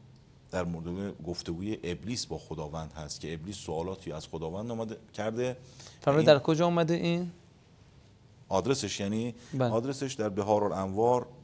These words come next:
Speaker 1: جلد یازده، صفحه صد و پنجاه و یک.
Speaker 2: متشکرم، چون بینندگان عزیز بسیار فرهیخته هستن و دوست دارم به اصطلاح با سند و اسنادش باشه. خواهش می‌کنم.
Speaker 1: اونجا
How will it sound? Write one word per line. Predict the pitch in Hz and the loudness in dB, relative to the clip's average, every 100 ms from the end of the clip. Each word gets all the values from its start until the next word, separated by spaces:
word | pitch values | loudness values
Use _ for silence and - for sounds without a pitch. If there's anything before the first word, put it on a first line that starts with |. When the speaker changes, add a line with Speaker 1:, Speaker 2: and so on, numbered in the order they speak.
| - | -4
Speaker 1:
جلد | 107 107 | -2 -2
یازده، | 85 76 82 80 - 95 107 123 - - - - - - - - - - - - - | -4 -2 -2 -2 -2 0 2 0 -4 -18 -20 -20 -20 -20 -20 -20 -20 -20 -20 -20 -12
صفحه | - 87 98 | -6 -4 -4
صد | 95 101 | -2 -2
و | 107 | -2
پنجاه | 85 78 76 | -2 -6 -6
و | 71 | -10
یک. | 71 - - | -12 -14 -4
Speaker 2:
متشکرم، | 127 123 131 120 147 151 | -2 2 2 4 4 4
چون | 160 160 | 4 4
بینندگان | 151 139 139 | 4 4 2
عزیز | 139 127 139 135 - - - - | 2 2 0 -4 -10 -20 -20 -6
بسیار | 123 - 139 135 | -6 0 2 2
فرهیخته | 131 127 120 113 147 | 4 2 2 -2 -2
هستن | 143 139 - 135 131 | 0 -2 -2 -2 0
و | 120 127 127 123 - - - | 0 0 -2 -6 -12 -20 -10
دوست | - - | -6 0
دارم | 131 123 | 0 0
به | |
اصطلاح | 113 123 | 0 0
با | 120 127 127 | 2 4 4
سند | 123 127 117 113 | 2 2 2 2
و | 120 120 - - - | 0 -2 -6 -12 -4
اسنادش | 117 - 117 107 - | -4 0 0 0 -6
باشه. | - - 117 | -8 -8 -4
خواهش | 120 110 - | -2 -4 -6
می‌کنم. | - - 120 - - - - | -14 -14 -14 -20 -20 -20 -10
Speaker 1:
اونجا | - 131 156 156 | -4 2 4 4